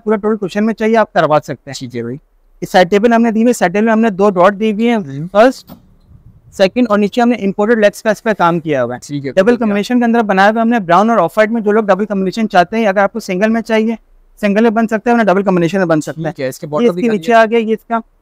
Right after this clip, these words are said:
Speaker 1: पातियाना आ गया, इसमें आप देखेंगे तो पूरा हमने जमीन तक इसको दिया हुआ है, डबल शीट में बनाया हुआ, सिंगल का काम नहीं किया हुआ, पट्टियां वगैरह सब डबल में हमने बनाई।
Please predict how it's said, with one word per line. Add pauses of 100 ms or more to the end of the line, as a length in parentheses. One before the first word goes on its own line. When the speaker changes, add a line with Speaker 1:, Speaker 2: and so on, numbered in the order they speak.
(220)
Speaker 1:
पातियाना
आ
गया,
इसमें
आप
देखेंगे
तो
पूरा
हमने
जमीन
तक
इसको
दिया
हुआ
है,
डबल
शीट
में
बनाया
हुआ,
सिंगल
का
काम
नहीं
किया
हुआ,
पट्टियां
वगैरह
सब
डबल
में
हमने
बनाई।